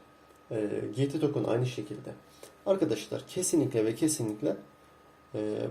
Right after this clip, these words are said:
bunlar Bitcoin'le beraber hareket ettiği gibi Bitcoin'le beraber çıkacak.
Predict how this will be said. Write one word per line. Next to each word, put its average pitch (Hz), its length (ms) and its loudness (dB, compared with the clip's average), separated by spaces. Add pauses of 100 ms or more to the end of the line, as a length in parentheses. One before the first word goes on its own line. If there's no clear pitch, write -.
bunlar 160 340 8
Bitcoin'le 156 440 8
beraber 139 280 10
hareket 127 480 2
ettiği 185 240 -2
gibi 180 240 -4
Bitcoin'le 156 440 6
beraber 135 420 8
çıkacak. - 480 0